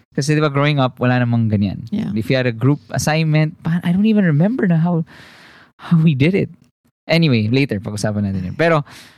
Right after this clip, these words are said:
Speaker 1: what are the categories that require a group chat? Family?
Speaker 2: Yeah,
Speaker 1: Family.
Speaker 2: definitely. We have my family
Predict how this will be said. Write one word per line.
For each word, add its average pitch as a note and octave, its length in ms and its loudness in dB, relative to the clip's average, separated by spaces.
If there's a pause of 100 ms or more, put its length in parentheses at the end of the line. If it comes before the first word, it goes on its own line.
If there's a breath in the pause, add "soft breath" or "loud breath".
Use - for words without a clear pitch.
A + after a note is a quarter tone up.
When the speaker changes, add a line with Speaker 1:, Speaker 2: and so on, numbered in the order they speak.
(160 loud breath)
Speaker 1:
what F3+ 320 2
are F#3 160 2
the F3 80 0
categories B2 1160 -4 (120)
that A#2+ 260 -2
require A#2+ 540 -2
a G2+ 80 -6
group G#2 280 -8
chat? - 240 -12 (1200)
Family? C3 520 0 (1400)
Speaker 2:
Yeah, B3+ 240 0
Speaker 1:
Family. G#2+ 180 0
Speaker 2:
definitely. G#3+ 600 -6
We G#3+ 220 -2
have F#3+ 320 -2 (120)
my F#3+ 220 -2
family F#3 720 -4